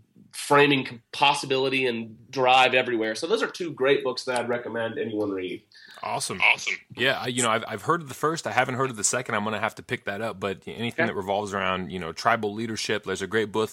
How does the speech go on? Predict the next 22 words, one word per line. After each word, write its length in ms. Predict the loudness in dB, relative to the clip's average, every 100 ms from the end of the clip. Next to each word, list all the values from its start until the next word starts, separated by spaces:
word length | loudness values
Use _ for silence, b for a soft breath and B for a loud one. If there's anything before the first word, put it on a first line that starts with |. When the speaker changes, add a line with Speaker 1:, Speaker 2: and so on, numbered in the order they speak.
| -8
Speaker 2:
book 320 | -2 -2 2
by 240 | 2 2
Seth 320 | 0 -2 -2 -2
Godin. 320 | -2 -2 -2
It 60 |
just 220 | -4 -6 -4
came 160 | -4
to 60 | -4
my 120 | -6
head 160 | -6 -6
when 140 | -6
you 60 | -6
said 260 | -6 -6
tribe, 400 | -2 2 2 0
but 100 | -4
his 220 | -2 -4
book 200 | -2 0
is 120 | 0 -2
called 260 | -2 -4
Tribes, 380 | 0 0 0 -2
I 80 | -6
think. 320 | -4 -4 -4